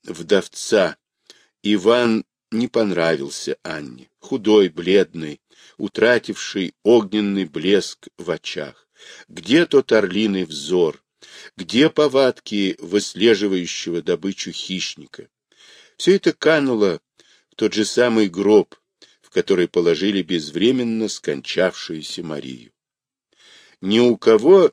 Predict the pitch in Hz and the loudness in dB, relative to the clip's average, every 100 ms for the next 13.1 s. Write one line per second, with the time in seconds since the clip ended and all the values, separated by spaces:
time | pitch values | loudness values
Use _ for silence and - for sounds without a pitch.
0 | _ 98 110 110 101 107 101 92 - 95 | _ -4 -2 -2 0 4 4 4 0 0
1 | 95 107 135 143 139 _ _ - - - | 2 0 2 2 0 _ _ -20 -14 -2
2 | 104 95 107 101 98 98 104 107 _ 101 | 0 2 2 2 2 4 4 4 _ -4
3 | 90 92 117 151 85 73 71 - _ _ | -4 0 2 2 -2 -14 -18 -20 _ _
4 | _ _ - - - _ 110 131 135 _ | _ _ -20 -20 -20 _ 2 4 4 _
5 | - 139 165 170 170 - 151 151 131 101 | 0 2 2 0 -2 0 0 0 -2 2
6 | 156 156 - 127 127 - - 127 139 131 | 2 2 -2 -10 -8 -10 -2 0 0 -2
7 | - 104 113 110 - 117 104 87 - - | -4 -6 -4 -4 -10 -8 -6 -8 -10 -16
8 | _ _ _ _ _ _ _ _ _ _ | _ _ _ _ _ _ _ _ _ _
9 | _ _ - - _ 98 120 131 101 92 | _ _ -20 -20 _ -2 2 2 0 0
10 | 120 139 - - 92 107 117 110 101 - | 2 2 0 -20 0 4 4 4 0 -4
11 | 85 110 170 - - 101 _ _ _ _ | 0 0 0 -4 -18 -20 _ _ _ _
12 | - - 104 101 _ 107 107 98 131 131 | -16 2 2 2 _ 0 0 0 0 -2
13 | 82 | -4